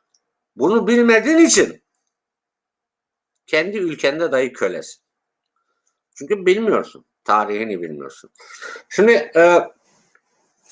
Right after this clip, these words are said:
tekrardan izah etmeye gerek var mı bilmiyorum. Yani bunların somut donelerini, verilerini, e, defalarca anlattım. Yani nasıl dinler tarihi, nasıl Kürt,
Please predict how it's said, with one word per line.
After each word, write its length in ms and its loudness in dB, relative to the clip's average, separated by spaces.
tekrardan 640 2
izah 320 -2
etmeye 280 -4
gerek 340 -4
var 180 2
mı 200 -8
bilmiyorum. 360 -8
Yani 220 -8
bunların 480 -6
somut 680 -6
donelerini, 720 0
verilerini, 680 -2
e, 60 -12
defalarca 720 0
anlattım. 640 -6
Yani 240 -8
nasıl 400 -4
dinler 400 -6
tarihi, 460 -4
nasıl 340 -4
Kürt, 260 -8